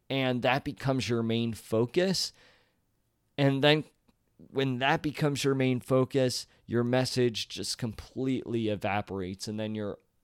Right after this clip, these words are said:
in this promotion and this creation for all the wrong reasons.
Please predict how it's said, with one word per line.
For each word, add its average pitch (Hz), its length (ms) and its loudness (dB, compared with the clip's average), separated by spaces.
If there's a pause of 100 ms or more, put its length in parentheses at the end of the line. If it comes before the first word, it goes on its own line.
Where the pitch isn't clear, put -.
(180)
in 131 300 -2
this 113 300 -2 (260)
promotion 120 880 2
and 104 140 -4
this 107 160 -4
creation 110 720 -2
for 104 380 -2
all 107 220 2
the 101 100 -2
wrong 98 320 -2
reasons. 87 720 -6